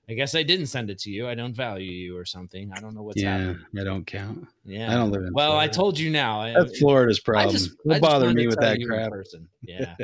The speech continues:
Speaker 2: Yeah.
Speaker 1: Well,
Speaker 2: <laughs>
Speaker 1: apparently Florida is trying to sink us all.
Speaker 2: <laughs>
Speaker 1: So,
Speaker 2: Yeah.
Speaker 1: at least Florida Fish and Wildlife. Sorry, Florida people. I'm
Speaker 2: <laughs>
Speaker 1: lumping y'all in.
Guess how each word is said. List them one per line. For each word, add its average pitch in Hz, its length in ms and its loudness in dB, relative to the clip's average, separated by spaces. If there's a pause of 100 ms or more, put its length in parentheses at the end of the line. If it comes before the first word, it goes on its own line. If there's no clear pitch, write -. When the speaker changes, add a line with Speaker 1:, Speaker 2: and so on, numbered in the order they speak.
(100)
Speaker 2:
Yeah. 98 220 -8
Speaker 1:
Well, 123 320 0 (380)
Speaker 2:
<laughs> 117 220 -6
Speaker 1:
apparently 160 560 0
Florida 160 440 -2
is 131 140 -4
trying 156 240 -6
to 131 60 -6
sink 160 300 -6
us 147 140 -4
all. 107 540 -6 (300)
Speaker 2:
<laughs> - 180 -4 (260)
Speaker 1:
So, 92 300 -12
Speaker 2:
Yeah. 95 80 -4
Speaker 1:
at 123 60 -6
least 156 220 -2
Florida 135 340 -4
Fish 127 260 -8
and 117 80 -10
Wildlife. 101 480 -8
Sorry, 95 400 -10
Florida 87 400 -14
people. 90 380 -20 (380)
I'm - 640 -10 (100)
Speaker 2:
<laughs> 104 100 -10
Speaker 1:
lumping 92 400 -12
y'all 87 320 -12
in. 87 220 -14